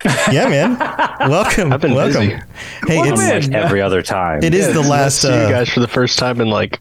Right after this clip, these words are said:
Speaker 2: months.
Speaker 1: Yeah, welcome back. It is, it is the last Thursday of the month. So just in case you're ever wondering, "Oh, wha-, wha-, what's going on this week?" If it's the last Thursday of the month, we're doing a show.
Speaker 2: Yeah.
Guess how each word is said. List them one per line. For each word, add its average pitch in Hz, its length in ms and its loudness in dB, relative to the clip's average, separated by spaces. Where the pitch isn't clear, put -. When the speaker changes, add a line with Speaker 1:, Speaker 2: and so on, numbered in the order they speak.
Speaker 2:
months. 120 480 0
Speaker 1:
Yeah, 170 240 2
welcome 196 300 2
back. 208 260 0
It 165 120 2
is, 185 100 0
it 170 140 2
is 190 80 0
the 165 80 -2
last 127 260 0
Thursday 104 300 2
of 92 80 2
the 92 40 2
month. 90 200 0
So 90 200 0
just - 180 -4
in 123 60 0
case 107 260 0
you're 120 220 2
ever 170 240 2
wondering, 104 680 2
"Oh, 269 440 2
wha-, - 0 -
wha-, 285 160 4
what's 302 140 2
going 311 180 2
on 320 100 4
this 220 140 2
week?" 123 320 0
If 151 140 -2
it's 165 80 -2
the 180 80 0
last 180 220 0
Thursday 180 340 2
of 147 80 0
the 143 60 2
month, - 440 -2
we're 151 60 0
doing 156 200 2
a 156 40 2
show. 139 180 0
Speaker 2:
Yeah. 110 180 -2